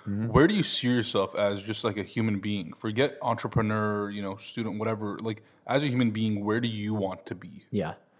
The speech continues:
Speaker 1: So I would like to see if I could be a professor. I think it would be really fun to teach a class, which I think is one of my ideas of getting a degree. I think I have to have a degree to
Speaker 2: Mm-hmm.
Speaker 1: be a professor of any kind.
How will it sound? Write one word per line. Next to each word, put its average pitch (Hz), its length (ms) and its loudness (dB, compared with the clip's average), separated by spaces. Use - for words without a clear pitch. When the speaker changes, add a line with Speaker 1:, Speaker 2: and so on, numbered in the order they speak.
Speaker 1:
So 107 640 8
I 110 260 6
would 127 220 4
like 101 400 4
to 104 360 4
see 104 260 2
if 98 120 2
I 92 100 6
could 92 200 -2
be 92 400 2
a 95 60 0
professor. 104 640 0
I 101 80 -2
think 101 160 2
it 101 40 2
would 95 80 2
be 95 80 4
really 95 240 6
fun 92 300 2
to - 120 -10
teach - 220 -6
a - 40 -12
class, - 680 -2
which - 180 -4
I 95 120 2
think 101 260 -2
is 92 160 -4
one 90 240 0
of 87 140 -2
my 85 240 -2
ideas 87 520 -2
of 80 140 -6
getting 87 300 0
a 82 60 -2
degree. 87 400 0
I 92 40 -4
think 87 160 -8
I 95 60 -4
have 82 320 -8
to - 80 -8
have 139 160 -6
a - 60 -8
degree - 400 -6
to - 100 -8
Speaker 2:
Mm-hmm. 113 240 -2
Speaker 1:
be 80 100 -6
a 76 60 -4
professor 82 480 -6
of 95 80 -2
any 101 180 0
kind. 139 380 2